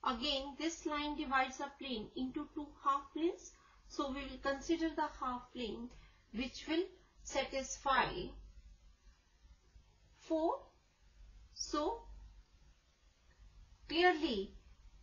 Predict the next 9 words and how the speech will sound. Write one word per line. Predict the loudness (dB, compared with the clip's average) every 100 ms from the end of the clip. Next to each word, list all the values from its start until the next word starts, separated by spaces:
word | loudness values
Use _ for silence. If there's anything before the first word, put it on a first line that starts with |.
| -2
the | 2
half | 4 10 10 8 2
plane | -2 0 0 -4 -10 -16 -8
which | -6 -4 0
contains | 4 4 4 2 4 4 6
the | 4 4
origin | 0 0 -4 -2 -4 -4 -8 -16 -20 -20 -8 0
will | 2
satisfy | 2 -2 -2 -4 -2 2 4